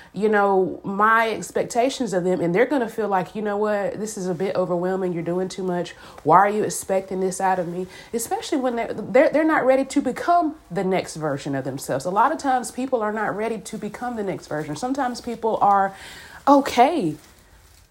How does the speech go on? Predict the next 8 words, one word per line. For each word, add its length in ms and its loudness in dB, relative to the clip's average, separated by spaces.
with 180 4
where 200 4
they 180 4
are. 240 4
They 120 4
don't 280 4
wanna 220 2
change. 640 -8